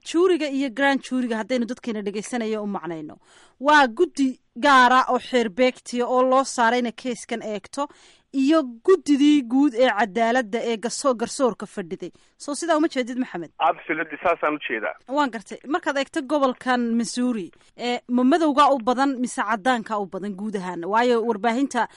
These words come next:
Speaker 1: waxaa laga arkayaa dadka mudaharaadaya intooda badan inay dad madowa yihiin.
Speaker 2: Saray, sidan, eh,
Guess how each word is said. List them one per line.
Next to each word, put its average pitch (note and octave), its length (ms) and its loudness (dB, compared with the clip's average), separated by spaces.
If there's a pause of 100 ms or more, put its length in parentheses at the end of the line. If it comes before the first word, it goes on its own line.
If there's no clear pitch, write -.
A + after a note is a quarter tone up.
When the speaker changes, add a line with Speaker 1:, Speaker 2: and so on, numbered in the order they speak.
(180)
Speaker 1:
waxaa C4 220 0
laga B3+ 200 4
arkayaa B3+ 320 0
dadka B3+ 260 -6
mudaharaadaya A#3 640 0
intooda C4 380 0
badan G#3 240 -6
inay A#3 180 -2
dad G3+ 180 -4
madowa G#3 360 -2
yihiin. F3 380 -12 (160)
Speaker 2:
Saray, G3 460 2 (320)
sidan, G3 260 0 (200)
eh, D3 340 4